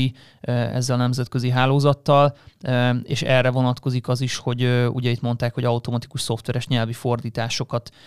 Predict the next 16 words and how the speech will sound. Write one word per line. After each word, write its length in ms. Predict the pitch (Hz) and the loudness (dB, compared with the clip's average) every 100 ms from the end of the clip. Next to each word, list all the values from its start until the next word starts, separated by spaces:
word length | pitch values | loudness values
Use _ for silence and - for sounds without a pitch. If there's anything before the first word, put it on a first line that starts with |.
| - - | -20 -6
ö, 200 | 120 120 | -4 0
adnak, 420 | 131 143 147 139 | 2 2 4 2
tehát 220 | - 123 | 0 0
én 80 | 131 | 0
azt 140 | 127 131 | 0 0
gondolom, 320 | 131 139 135 | 0 2 2
hogy 120 | 127 | 2
össze 220 | 123 - | 0 0
van 120 | 120 120 | -2 0
kötve 260 | 123 - | -4 -2
a 40 | 120 | -4
Shopify 400 | 135 - 131 120 | -2 -4 -4 -2
és 220 | 120 131 | -2 -2
a 40 | |
J 180 | 127 131 | 0 2
D, 220 | 127 139 | 2 0